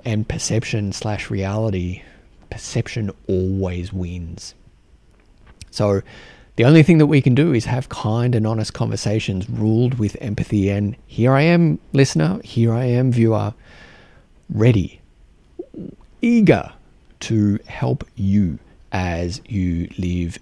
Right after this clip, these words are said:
your diplomatic life. You are certainly, certainly not a burden.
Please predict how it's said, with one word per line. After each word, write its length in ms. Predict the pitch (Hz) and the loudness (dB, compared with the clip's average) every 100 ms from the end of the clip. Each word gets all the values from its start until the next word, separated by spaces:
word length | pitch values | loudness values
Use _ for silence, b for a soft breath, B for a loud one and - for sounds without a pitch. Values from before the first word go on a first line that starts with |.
| - | -8
your 500 | 95 82 87 87 - - | -6 -4 -6 -6 -10 -12
diplomatic 520 | - - - 85 82 - _ | -14 -12 -12 -10 -10 -12 _
life. 460 | - 82 73 - - - - | -10 -10 -12 -18 -20 -20 -18
You 160 | - 85 | -12 -10
are 140 | 95 | -10
certainly, 760 | - - 101 92 98 71 50 - _ _ | -12 -8 -8 -6 -8 -10 -14 -18 _ _
certainly 760 | - - - 107 110 - 87 | -16 -12 -4 -4 -4 -6 -6
not 400 | 87 80 - - - b b b b _ - | -6 -8 -10 -18 -20 b b b b _ -14
a 140 | 78 78 | -10 -8
burden. 500 | 76 73 71 57 | -8 -10 -12 -16